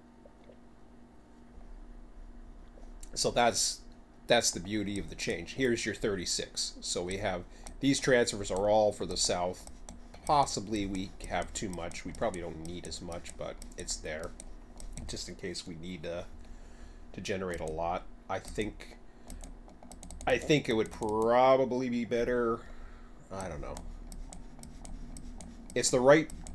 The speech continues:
uh, values, but a-, anyways. So that, that's, that's how it is. Now empties. You know, we wanna look where the empties are. I have a schematic somewhere that does that. Good luck in finding it. I think it's in R O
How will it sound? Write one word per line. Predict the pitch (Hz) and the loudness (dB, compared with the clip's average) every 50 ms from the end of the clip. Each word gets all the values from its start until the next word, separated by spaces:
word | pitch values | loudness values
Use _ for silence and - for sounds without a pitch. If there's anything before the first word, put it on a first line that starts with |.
| - | -2
uh, | - 113 95 92 90 | 0 2 2 2 0
values, | 85 95 101 98 107 120 127 127 113 | 0 2 2 4 4 4 2 0 -2
but | - 104 98 | 0 0 2
a-, | 98 107 104 87 67 - 95 | 4 4 4 4 2 2 0
anyways. | 90 90 - - 50 - - | 0 0 -2 -6 -6 -6 -6
So | - - 117 | -4 -2 0
that, | 110 120 - 117 - | 2 2 2 4 4
that's, | 123 120 117 - - - - - - - | 4 4 4 2 0 -2 -2 -4 -2 2
that's | - 120 117 - | 2 2 2 2
how | - 104 95 | 2 2 2
it | 92 85 80 | 0 -2 -4
is. | - - - - - - - - | -8 -10 -10 -12 -14 -8 -2 2
Now | 120 113 | 4 6
empties. | - 156 156 135 - 104 - - - - - - - - - - - - - - - - - | 8 8 8 6 4 -2 -4 -4 -4 -4 -6 -12 -16 -16 -16 -18 -18 -18 -18 -18 -18 -10 -6
You | 120 113 | -4 -2
know, | 95 92 | 0 0
we | 95 - 101 | 0 0 0
wanna | 110 113 107 104 | 2 4 4 4
look | 107 113 110 - - | 2 2 -2 -2 -2
where | 110 104 101 98 98 | -2 0 0 0 0
the | 95 90 92 101 | -2 -2 -2 -2
empties | 101 95 - - 92 82 - - - | -4 -4 -6 -6 -4 -4 -4 -4 -4
are. | 87 90 87 82 78 - - - 71 - | -4 -2 -2 -2 -4 -4 -6 -8 -8 -6
I | 82 82 98 | -6 -6 -4
have | 113 127 151 151 | -2 0 0 0
a | 123 104 | 2 2
schematic | - - - - 101 90 87 - 92 101 95 - 82 - - - - - | 2 2 2 2 -2 -4 -4 -4 -4 -4 -4 -6 -8 -10 -10 -14 -12 -8
somewhere | - - - - - 98 95 90 90 85 - - - 80 | -4 -2 0 0 0 -2 -4 -4 -8 -8 -8 -8 -10 -10
that | 71 71 - - | -10 -12 -8 -6
does | 92 - 87 85 - | -6 -6 -6 -6 -8
that. | - - - - - - - - - - - - - - - - - - - - - - - - - - - - - - - - - - - - - - - - - - - - - - - | -8 -8 -8 -8 -8 -10 -10 -12 -14 -14 -16 -18 -16 -16 -16 -16 -14 -14 -16 -16 -16 -18 -20 -20 -20 -20 -20 -20 -20 -20 -20 -20 -20 -18 -16 -14 -14 -14 -14 -16 -16 -16 -18 -18 -18 -18 -14
Good | - - 117 135 | -8 -4 -2 0
luck | 139 139 135 - | 0 0 0 0
in | 120 104 | -4 -6
finding | 98 - - - 104 104 101 95 - - | -6 -4 -4 -2 0 0 -2 -2 -4 -8
it. | - - - | -10 -10 -10
I | - | -10
think | - - - 175 185 - | -10 -8 -8 -8 -8 -8
it's | - - | -8 -6
in | - 95 | -4 -2
R | 98 98 98 98 | 0 0 0 0
O | 95 85 | 0 -2